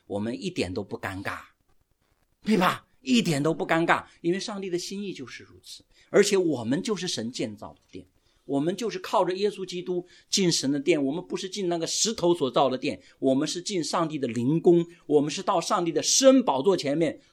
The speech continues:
随时可以进去。因为谁？因为基督。阿门吧。所以你看这些时候，你就特别的感恩。所以弟兄姊妹，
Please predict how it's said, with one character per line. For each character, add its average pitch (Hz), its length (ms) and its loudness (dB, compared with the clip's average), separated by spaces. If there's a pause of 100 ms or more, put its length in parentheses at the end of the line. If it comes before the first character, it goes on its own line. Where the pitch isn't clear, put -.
随 190 340 6
时 160 240 4
可 147 160 2
以 127 60 2
进 120 200 -4
去。 90 360 -12
因 196 160 -4
为 151 140 2
谁？ 104 340 -8 (200)
因 127 180 0
为 101 120 -4
基 92 200 -12
督。 87 180 -16 (640)
阿 202 160 -4
门 214 180 0
吧。 180 180 -8 (300)
所 226 160 -6
以 - 20 -4
你 196 80 -6
看 226 240 -6
这 220 140 -4
些 180 140 -6
时 175 60 -4
候， 156 120 -4 (220)
你 127 100 0
就 135 140 2
特 214 340 10
别 131 160 4
的 127 80 0
感 - 300 -10
恩。 117 200 -8 (180)
所 254 120 -4
以 233 40 -2
弟 226 40 -4
兄 247 100 -2
姊 185 80 -10
妹， 147 220 -4